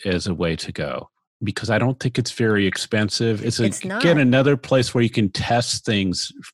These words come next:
Speaker 1: pretty inexpensively, right? So you could say, "Hey, we're thinking of starting this new covid nineteen practice group. And should we call it a pandemic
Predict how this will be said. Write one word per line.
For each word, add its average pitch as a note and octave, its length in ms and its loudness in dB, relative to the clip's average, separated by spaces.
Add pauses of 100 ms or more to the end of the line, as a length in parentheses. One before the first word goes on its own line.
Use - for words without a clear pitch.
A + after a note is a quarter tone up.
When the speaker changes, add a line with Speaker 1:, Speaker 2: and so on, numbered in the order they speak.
(140)
Speaker 1:
pretty F3 340 2
inexpensively, G#2 1040 -2
right? F#2+ 240 -4
So - 100 -4
you A#2 160 -2
could B2 160 -6
say, G#2 440 0 (680)
"Hey, D3+ 120 2
we're E3+ 180 2
thinking F3+ 460 -2
of B2 100 -2
starting B2 420 0
this G2+ 260 -2
new A2 380 2 (120)
covid A2 400 2
nineteen G#2 640 2
practice G2+ 500 0
group. D#2+ 380 -6
And E2 160 -4
should - 120 -6
we G2+ 120 0
call A2 260 -2
it F#2+ 160 -2
a G#2 80 -2
pandemic A2+ 640 -2